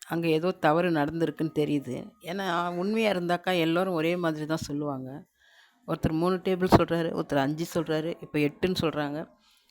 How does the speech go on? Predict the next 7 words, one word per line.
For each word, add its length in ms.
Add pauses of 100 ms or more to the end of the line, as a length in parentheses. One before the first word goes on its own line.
(280)
இப்படி 240
மாறி 360
மாறி 220
சொல்லும்போது, 760 (400)
எதிர்க்கட்சிக்காரங்க 720
கேள்வி 420
கேக்குறாங்க. 580